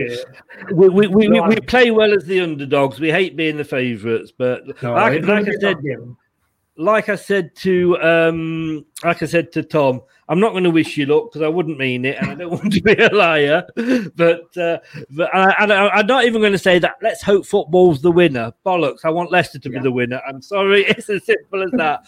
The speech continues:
Speaker 2: But
Speaker 1: <laughs>
Speaker 2: I
Speaker 1: I
Speaker 2: will
Speaker 1: believe
Speaker 2: say,
Speaker 1: you.
Speaker 2: yeah, I will say, good luck in the Champions League.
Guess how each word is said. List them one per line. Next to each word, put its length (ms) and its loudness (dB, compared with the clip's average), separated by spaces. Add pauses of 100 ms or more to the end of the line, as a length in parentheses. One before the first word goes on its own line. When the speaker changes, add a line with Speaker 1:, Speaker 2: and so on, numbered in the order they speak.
(140)
Speaker 2:
But 360 2
Speaker 1:
<laughs> 280 -6
Speaker 2:
I 100 0
Speaker 1:
I 40 2
Speaker 2:
will 160 4
Speaker 1:
believe 200 0
Speaker 2:
say, 260 0
Speaker 1:
you. 260 -8 (640)
Speaker 2:
yeah, 400 2
I 160 2
will 240 6
say, 260 0
good 340 2
luck 260 2
in 180 0
the 80 0
Champions 540 0
League. 440 -2